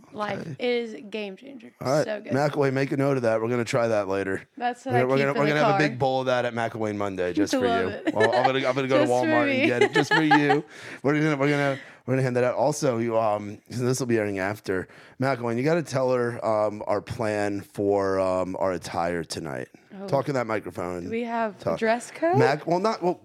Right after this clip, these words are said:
Speaker 2: you guys wear whatever you want. We're
Speaker 1: Oh,
Speaker 2: happy
Speaker 1: I
Speaker 2: to,
Speaker 1: want in on
Speaker 2: we're,
Speaker 1: this.
Speaker 2: we're happy to have you guys and girls playing, and we're, we're grateful for your, your supporting of our,
Speaker 1: Mm-hmm.
Speaker 2: our degeneracy.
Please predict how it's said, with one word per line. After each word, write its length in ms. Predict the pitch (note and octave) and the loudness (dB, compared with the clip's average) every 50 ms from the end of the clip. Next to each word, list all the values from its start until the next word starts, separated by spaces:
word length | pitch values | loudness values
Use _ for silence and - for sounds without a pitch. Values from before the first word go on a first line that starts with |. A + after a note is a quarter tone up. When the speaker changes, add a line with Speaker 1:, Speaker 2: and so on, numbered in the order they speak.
| A#2+ C#3 | -12 -6
Speaker 2:
you 180 | E3 F#3+ A#3 | -2 0 2
guys 320 | C#4+ C#4 A#3 A3 F#3+ E3+ D#3 | 4 4 4 4 2 0 0
wear 200 | D#3 D3 C#3+ C3+ | 0 2 2 2
whatever 280 | C3 C3+ C#3 C3 B2 | 2 2 2 0 0
you 200 | A#2+ G#2+ G2+ G2+ | -2 -4 -4 -4
want. 320 | G2 G2 G#2 G2 E2 F2 G#2 | -4 -2 0 0 0 2 2
We're 80 | B2 | 2
Speaker 1:
Oh, 20 | B2 | 4
Speaker 2:
happy 280 | - C3+ - C4+ D4+ | 4 4 4 4 4
Speaker 1:
I 40 | - | 2
Speaker 2:
to, 40 | F#4 | 2
Speaker 1:
want 160 | F4 C#4+ B3+ B3 | 2 2 0 0
in 140 | A#3+ C#4+ E4 | 0 0 0
on 120 | D#4+ B3+ | 2 2
Speaker 2:
we're, 120 | D3 D#3+ | 2 2
Speaker 1:
this. 360 | F#3+ F#3 F#3+ G#3 - - - - | 0 -2 -6 -10 -14 -8 -2 0
Speaker 2:
we're 120 | D3+ F3 | 2 2
happy 240 | F#3 F#3+ E3+ F3 D#3+ | 2 2 2 2 2
to 100 | D#3 C#3+ | 2 2
have 160 | C#3 C3+ B2+ | 2 0 0
you 80 | C3 B2 | 0 0
guys 320 | B2+ A#2+ A#2 A#2 A#2 A2 | 0 2 2 0 0 -2
and 100 | A2 G#2+ | -4 -4
girls 280 | G#2+ G#2 G2+ F#2+ F2 - | -2 0 0 -2 -4 -8
playing, 640 | - - - A2+ A2+ G#2+ G2+ G2+ F#2+ F#2 F#2+ F#2+ | -10 -6 -2 -2 0 0 -2 -2 -2 -4 -4 -4
and 120 | F#2+ F#2+ G2 | -4 -2 -2
we're, 200 | A2 A2+ A2 F#2 | 0 0 0 0
we're 160 | A2 A#2 A2 | -2 -2 -2
grateful 580 | G2+ A2 G#2+ G#2+ G2+ - - - G#2+ F#2+ F#2+ F#2 | -2 -2 -2 -2 -4 -6 -6 -6 -4 -4 -4 -4
for 180 | - G2+ G2 | -4 -4 -2
your, 240 | G2 G2 G2 F#2+ - - | 0 0 0 -2 -2 0
your 160 | A2+ G#2 F#2+ | 0 0 0
supporting 560 | - - G2 - - A#2 G#2+ G#2 G2 F#2+ F#2+ | -2 -6 -8 -6 -4 -2 0 0 0 -2 -2
of 100 | G2 F#2 | -2 0
our, 160 | G2 F#2+ F#2+ | 0 2 4
Speaker 1:
Mm-hmm. 260 | F#2+ G2+ G2+ D4 C#4 A#2+ | 4 4 4 4 2 4
Speaker 2:
our 120 | A#2 G2 | 2 2
degeneracy. 840 | G2 G2+ F#2+ F#2 G#2+ G2 G2 G2 F#2+ E2+ - - F2+ F2+ F2+ E2+ | 2 0 -2 -2 0 0 0 0 -2 -2 -2 -2 -2 -2 -2 -4